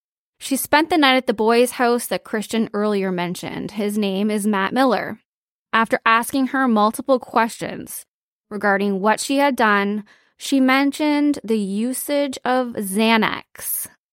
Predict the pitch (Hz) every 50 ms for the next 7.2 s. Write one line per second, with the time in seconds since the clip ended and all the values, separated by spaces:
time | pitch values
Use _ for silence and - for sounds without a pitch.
0 | _ _ - - 240 233 208 220 220 220 214 226 247 285 - 240 - - 262 233
1 | 226 226 226 220 - 202 - - - 240 240 240 247 220 226 220 202 190 196 -
2 | - - 311 311 277 269 262 247 240 - - 214 202 202 208 202 - 208 196 -
3 | 196 175 - - - - - - - - - - - - 190 202 226 226 - _
4 | _ _ _ _ _ _ _ _ - - 196 202 202 196 196 196 196 - - -
5 | 247 254 196 226 233 226 226 233 233 233 233 220 208 185 214 214 214 208 196 190
6 | 190 190 - - - 202 185 - 190 196 190 190 190 - - 180 175 - - -
7 | - - 202 202